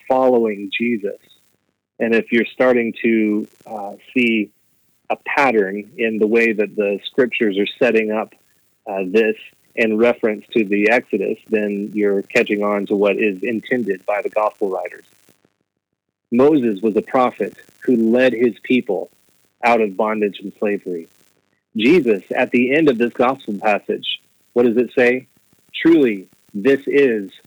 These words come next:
the prophet who is to come into the world." The people realize that Jesus truly is the prophet who Moses, the original prophet,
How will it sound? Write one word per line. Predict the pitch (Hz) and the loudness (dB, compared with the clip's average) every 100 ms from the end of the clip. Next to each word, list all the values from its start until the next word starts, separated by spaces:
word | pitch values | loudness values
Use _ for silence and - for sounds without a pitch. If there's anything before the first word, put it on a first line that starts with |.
| _ | _
the | 98 117 | -2 -2
prophet | 110 127 127 - 98 - | 0 0 0 0 -6 -2
who | 120 | 0
is | 113 - | 0 -4
to | |
come | - 117 110 | -6 -4 -4
into | 104 98 | -4 -2
the | 101 | 0
world." | 107 107 95 - _ _ _ _ _ _ | 2 2 -2 -8 _ _ _ _ _ _
The | - | -2
people | 147 147 135 | 0 4 4
realize | 120 143 143 123 110 113 | 4 4 4 2 0 0
that | 104 | -2
Jesus | 92 139 160 107 98 - | 0 2 2 2 -4 -4
truly | - 151 127 123 | 0 2 2 2
is | 135 123 98 - _ _ | 2 0 -2 -8 _ _
the | 98 104 120 | -4 0 0
prophet | - 143 165 107 101 - - | 0 0 0 -4 -6 -10 -2
who | 135 120 - | 2 2 -2
Moses, | 113 127 175 185 104 107 131 - _ - | -2 2 4 4 0 -2 -6 -12 _ -2
the | 135 | 0
original | 151 165 147 147 | 2 0 0 -2
prophet, | 113 113 101 - - | 0 -2 0 -2 -4